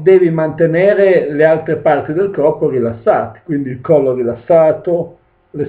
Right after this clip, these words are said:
spalle rilassate, il viso rilassato. Per respirare è conveniente, per evitare di deglutire,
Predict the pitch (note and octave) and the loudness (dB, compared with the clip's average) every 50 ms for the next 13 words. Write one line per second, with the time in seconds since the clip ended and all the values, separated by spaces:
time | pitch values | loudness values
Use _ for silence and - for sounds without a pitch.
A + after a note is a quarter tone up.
0 | - - - - D#3 D3 C#3 C3 B2+ B2 A#2 A#2 A#2 A#2 A2+ - - - E3+ D#3+ | -10 -4 0 2 2 2 2 0 -2 -2 -2 -2 -4 -4 -6 -4 0 2 2 4
1 | D#3+ D#3 D3+ D3 - - D#3 D3+ D3+ C#3+ - - - _ _ _ _ _ _ _ | 4 2 0 -2 -2 -2 0 0 0 -2 -6 -10 -18 _ _ _ _ _ _ _
2 | _ _ _ _ _ _ _ _ _ _ _ _ _ _ _ _ - - - F3 | _ _ _ _ _ _ _ _ _ _ _ _ _ _ _ _ -20 -12 -6 -4
3 | D#3 D3+ D3 D3+ F3 E3 C3+ D3 C3+ B2+ C3 A#2+ A#2+ - - - F3 D#3+ D#3 D3 | -4 -4 0 0 0 0 2 0 0 0 -2 -4 -4 -6 -2 0 0 2 2 0
4 | - - - D3+ C#3+ - - - _ _ _ _ _ _ - G#3 G#3 G3 G#3+ G#3 | -2 -4 -6 -6 -6 -6 -10 -20 _ _ _ _ _ _ 0 0 2 2 0 -2
5 | G#3+ - C#4+ C4+ A3+ A3 G#3+ G#3+ A#3+ - C#4 B3 A#3 G#3+ - F3+ F3 E3+ E3 - | -2 -4 -2 0 2 2 2 2 2 0 0 -2 0 0 2 4 2 2 2 0
6 | E3+ E3 E3 F3 G#3 G#3+ F#3 F3 F3 F#3+ G3 F#3 F#3+ E3 - E3+ E3 D#3+ D#3+ D#3 | -2 -2 0 0 0 -2 -2 -4 -4 -4 -6 -4 -6 -4 -2 -2 -2 -2 -2 -4
7 | C#3+ - F#3 E3+ E3 D#3+ D3+ C#3 C#3 D#3 D3 D3+ F#3 A3+ A3 - - F3 D#3+ D3+ | -2 0 2 2 2 0 -2 -4 -6 -6 -6 -6 -6 -6 -8 -6 -4 -2 -2 0
8 | D3+ D3+ E3+ F3+ F#3+ F#3+ - | 0 -2 -2 -4 -6 -8 -14